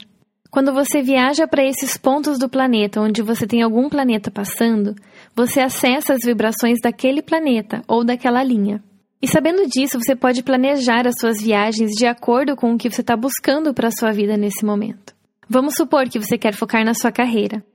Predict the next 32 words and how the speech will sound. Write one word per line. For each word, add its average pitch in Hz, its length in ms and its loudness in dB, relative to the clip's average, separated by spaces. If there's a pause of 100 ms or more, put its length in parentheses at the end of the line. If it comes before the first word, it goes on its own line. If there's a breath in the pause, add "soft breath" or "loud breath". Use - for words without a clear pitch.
(180)
Tá 233 120 0
precisando 247 440 0
ter 247 160 2
mais 240 280 2
ação 262 360 0
nessa 220 280 -2
área 208 200 2
da 214 120 0
sua 233 180 -2
vida. 202 380 -4 (580 soft breath)
Você 220 160 -4
pode 254 240 0
olhar 254 260 2
no 302 80 0
mapa 269 300 0
mundi 254 320 2
e 214 40 -2
decidir 226 440 -2
viajar 233 520 2
para 226 180 0
algum 233 280 2
lugar 247 380 0
onde 233 220 0
você 240 240 -2
tenha 226 260 0
meio 233 260 2
do 240 140 -4
céu 233 380 0
e 269 60 -2
Marte, 220 440 0
por 202 160 -2
exemplo. 196 480 -4